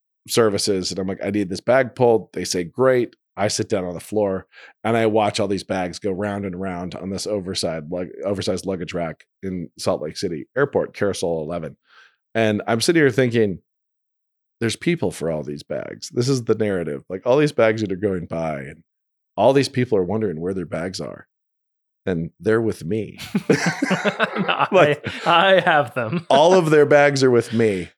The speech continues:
Speaker 1: and my bag is not with me. <laughs> Like, this is, I
Speaker 2: That
Speaker 1: have
Speaker 2: is
Speaker 1: their
Speaker 2: air-,
Speaker 1: s-,
Speaker 2: that's airports.
Speaker 1: I have their
Speaker 2: Yeah.
Speaker 1: skis. I have this banana yellow suitcase that I was keeping time with 'cause it was the easiest one to spot when one full <laughs> R P M had been done on this thing.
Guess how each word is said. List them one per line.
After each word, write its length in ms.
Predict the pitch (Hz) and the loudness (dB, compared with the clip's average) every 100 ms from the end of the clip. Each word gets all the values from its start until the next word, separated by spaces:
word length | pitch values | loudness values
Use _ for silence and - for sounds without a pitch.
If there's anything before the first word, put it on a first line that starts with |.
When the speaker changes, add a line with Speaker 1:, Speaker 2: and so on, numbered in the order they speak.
| _ - | _ 0
Speaker 1:
and 180 | 107 110 | 2 4
my 180 | 113 | 4
bag 300 | 113 113 101 | 4 4 2
is 180 | 85 82 | -2 -6
not 300 | 92 92 76 | -2 -2 -4
with 240 | 80 - 76 | -8 -12 -12
me. 360 | 78 73 110 - | -12 -12 -8 -2
<laughs> 0 | 147 - - 330 - - | -2 -2 -6 -8 -2 2
Like, 160 | 165 | 4
this 200 | 143 151 | 4 4
is, 220 | 147 123 - - - - 131 | 2 0 -4 -14 -18 -4 2
I 60 | 131 | 6
Speaker 2:
That 80 | |
Speaker 1:
have 80 | 127 | 6
Speaker 2:
is 60 | 127 | 6
Speaker 1:
their 80 | 117 | 4
Speaker 2:
air-, 40 | |
Speaker 1:
s-, 180 | 120 - | 4 0
Speaker 2:
that's 220 | 120 117 | 0 0
airports. 540 | 113 107 104 92 - - | -2 -4 -6 -10 -6 2
Speaker 1:
I 160 | 131 | 4
have 180 | 139 127 | 4 4
their 120 | 117 | 4
Speaker 2:
Yeah. 40 | 113 | 2
Speaker 1:
skis. 640 | - 151 151 143 131 - - 117 | 2 4 6 4 2 -2 -6 0
I 120 | 120 | 2
have 220 | 127 104 | 2 2
this 140 | 107 - | 0 2
banana 440 | 123 123 123 123 | 2 4 4 2
yellow 640 | 110 110 117 117 117 113 - _ _ | 4 4 6 6 4 2 -4 _ _
suitcase 640 | - 123 117 - 120 110 | 0 0 2 2 4 4
that 140 | - 107 | 2 2
I 100 | 101 | 2
was 140 | 95 | 0
keeping 340 | - 120 107 104 | -2 -2 -2 -2
time 360 | - 107 110 | -2 -2 0
with 300 | 107 104 - | 0 0 -2
'cause 260 | - 95 - _ _ _ - | -6 -6 -8 _ _ _ 0
it 60 | |
was 140 | 117 110 | 2 4
the 60 | |
easiest 300 | 113 110 110 | 4 4 2
one 120 | 107 101 | 0 0
to 80 | |
spot 400 | 92 - 104 92 | -2 2 2 2
when 160 | 98 101 | 0 -2
one 180 | 98 107 | -2 0
full 240 | 113 110 | 2 4
<laughs> 120 | 120 - | 4 2
R 20 | |
P 240 | - 160 | 4 4
M 160 | 139 143 | 6 4
had 140 | 131 | 4
been 180 | 139 127 | 4 2
done 280 | 127 127 127 | 2 2 4
on 120 | 123 | 4
this 160 | 123 127 | 2 2
thing. 300 | 120 117 | 2 2